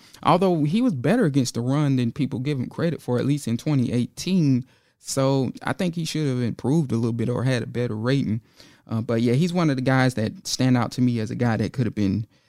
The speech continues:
rated better in this game. Um, Myles Jack is below him, eighty-three.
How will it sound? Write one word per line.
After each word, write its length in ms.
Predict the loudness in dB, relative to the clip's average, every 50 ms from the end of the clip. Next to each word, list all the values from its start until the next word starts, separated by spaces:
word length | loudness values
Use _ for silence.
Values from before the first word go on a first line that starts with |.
| _ _ _ _ _ -8
rated 480 | -2 2 4 4 4 2 0 -4 -4
better 400 | -2 0 0 0 0 -2 -4 -4 0
in 120 | 2 2
this 180 | 2 2 0 -2
game. 460 | -4 -2 -2 0 0 0 -2 -2 -2
Um, 420 | 0 0 2 2 2 2 0 0 -4 _ _ _ _ _ _ _ _ _ _ _ _ _ _ _ _ _ _ _ _ _ _ _ _
Myles 380 | 0 2 2 4 4 2 2 2
Jack 240 | 2 2 2 2
is 80 | 0 -4
below 320 | -4 -2 2 4 4 4
him, 260 | 6 4 4 4 2 2 2
eighty-three. 840 | 2 4 4 4 2 0 -2 -4 -2 2 2 2 2 0 -2 -4